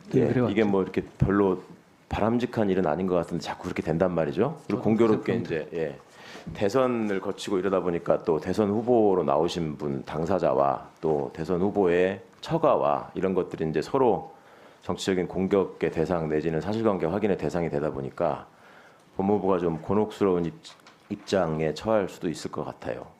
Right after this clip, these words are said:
Speaker 1: 그리고 검찰이 그동안에 계속 억울하게 생각했던 부분이 우리는 그냥 하던 대로 할 뿐인데 정치적인 상황이나 정치인들의 필요에 따라서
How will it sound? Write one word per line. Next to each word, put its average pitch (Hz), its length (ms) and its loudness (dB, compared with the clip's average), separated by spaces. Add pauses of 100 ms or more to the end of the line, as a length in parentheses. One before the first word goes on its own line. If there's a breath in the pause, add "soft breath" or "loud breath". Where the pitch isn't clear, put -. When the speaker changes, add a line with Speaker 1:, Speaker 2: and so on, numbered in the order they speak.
(160)
Speaker 1:
그리고 85 480 0 (440 loud breath)
검찰이 107 460 0
그동안에 95 340 2
계속 90 260 -4
억울하게 101 380 4
생각했던 104 480 0
부분이 85 240 -2
우리는 98 320 0
그냥 92 200 2
하던 131 240 0
대로 107 200 4
할 110 80 2
뿐인데 82 800 0 (160)
정치적인 101 500 0
상황이나 95 640 2
정치인들의 92 640 -2
필요에 127 420 0
따라서 80 580 2